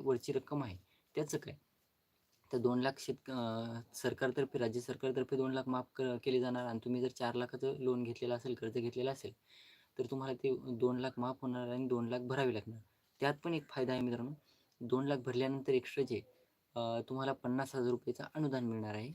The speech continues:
प्रोत्साहनपर अनुदान. म्हणजे तुम्हाला दीड लाख रुपये, जे चार लाख, अ, रुपये जर घेतले तर तुम्हाला दीड लाख रुपये भरावे लागणार आणि जवळपास, अ, दोन लाख रुपये माफ होणार आणि पन्नास हजार रुपये तुम्हाला प्रोत्साहनपर अनुदान मिळणार आहे.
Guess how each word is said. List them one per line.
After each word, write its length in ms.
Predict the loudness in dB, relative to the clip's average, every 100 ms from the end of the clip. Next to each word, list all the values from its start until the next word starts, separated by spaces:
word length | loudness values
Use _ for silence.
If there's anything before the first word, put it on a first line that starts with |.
| -2
प्रोत्साहनपर 520 | 0 2 0 -2 -4
अनुदान. 340 | -4 -2 -2 -6 -14 -20 -2
म्हणजे 160 | 0 0
तुम्हाला 220 | 0 -2
दीड 320 | 2 4 6
लाख 120 | 4 0
रुपये, 320 | 0 0 0 4
जे 180 | 2
चार 240 | 4 4 4
लाख, 160 | 2 0 _ -6
अ, 340 | -2 -2 0 -2
रुपये 220 | 2 4
जर 160 | 4
घेतले 300 | 4 2 0 0
तर 40 | -6
तुम्हाला 340 | -4 -4 -2
दीड 200 | 4 4
लाख 100 | 4 0
रुपये 160 | 0 0
भरावे 320 | 0 2 2
लागणार 260 | 0 -4 -8 _ _ _ _ _ -4
आणि 280 | -2 -2 0
जवळपास, 460 | 0 0 -6 -8 -4
अ, 100 | 0
दोन 240 | 2 2
लाख 100 | 0 -2
रुपये 160 | -2
माफ 200 | 0 0 -2
होणार 200 | -4 -2
आणि 160 | -4
पन्नास 320 | -4 -4 -2 0
हजार 180 | 0
रुपये 220 | -2 -4 -4
तुम्हाला 280 | -4 -6 -8 _ _ -4
प्रोत्साहनपर 480 | -4 -2 -4 -4
अनुदान 360 | -2 0 0 0
मिळणार 280 | -2 -4
आहे. 80 | -8